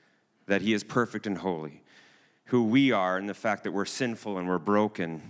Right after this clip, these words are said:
and that we've all sinned and fallen short of the glory of God, and because of our sin, we are separated from him. But God, but God shows us his love.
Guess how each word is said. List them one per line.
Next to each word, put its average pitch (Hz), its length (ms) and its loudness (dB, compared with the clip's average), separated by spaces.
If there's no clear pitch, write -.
and 101 100 -8
that 95 40 -2
we've 95 160 2
all 127 200 4
sinned 120 260 -2
and 101 120 -4
fallen 107 260 0
short 107 320 -4
of 95 80 -8
the 92 40 -10
glory 98 280 -2
of 90 100 -8
God, 85 280 -4
and 87 120 -10
because 131 320 0
of 120 60 -4
our 117 100 0
sin, 95 440 -2
we 107 220 6
are 104 120 2
separated 95 720 -2
from 80 280 -8
him. 76 260 -14
But - 340 -4
God, 117 520 2
but 127 300 0
God 104 560 0
shows 123 580 -2
us - 520 -4
his 120 320 0
love. 82 560 -4